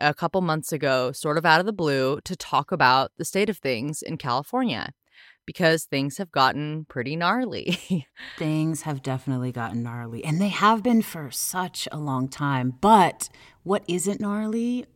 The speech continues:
Speaker 2: are Rose Delights. I mean, they are my
Speaker 1: <laughs>
Speaker 2: most coveted, coveted edibles. I keep them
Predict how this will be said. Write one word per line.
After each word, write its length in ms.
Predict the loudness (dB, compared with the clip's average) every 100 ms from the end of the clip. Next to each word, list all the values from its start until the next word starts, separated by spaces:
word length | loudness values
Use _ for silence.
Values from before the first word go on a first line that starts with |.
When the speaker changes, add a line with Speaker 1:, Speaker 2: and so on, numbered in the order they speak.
| _ _ -6
Speaker 2:
are 220 | -6 -4
Rose 580 | -4 -2 -4 -4 -8 -8
Delights. 640 | -8 -6 -6 -8 -10 -12 -10 -8
I 120 | -4
mean, 260 | -2 -4 -6 0
they 260 | 4 6
are 80 | 8
my 200 | 8 8
Speaker 1:
<laughs> 0 |
Speaker 2:
most 320 | 8 6 2 -4
coveted, 760 | 0 0 2 -2 0 -2 -6 -16 _ -14
coveted 800 | -6 -4 -4 -4 -2 -4 -6 -10 -20 -20 -20 _
edibles. 500 | -4 -2 -2 -2 -2
I 140 | -2 -4
keep 340 | -4 -6 -2
them 380 | -2 0 -2